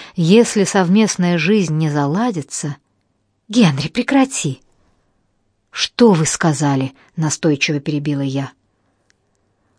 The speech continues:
У заловки хватило такта притвориться смущенной.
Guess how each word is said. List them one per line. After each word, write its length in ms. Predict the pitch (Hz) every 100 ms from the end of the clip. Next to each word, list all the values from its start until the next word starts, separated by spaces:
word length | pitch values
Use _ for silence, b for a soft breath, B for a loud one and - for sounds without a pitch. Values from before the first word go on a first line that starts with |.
| -
У 100 | 269
заловки 460 | 254 240 262 -
хватило 500 | 254 240 233 247 254
такта 360 | 269 185 151 165
притвориться 580 | 170 165 170 170 156 170
смущенной. 680 | 180 185 - 160 139 139 135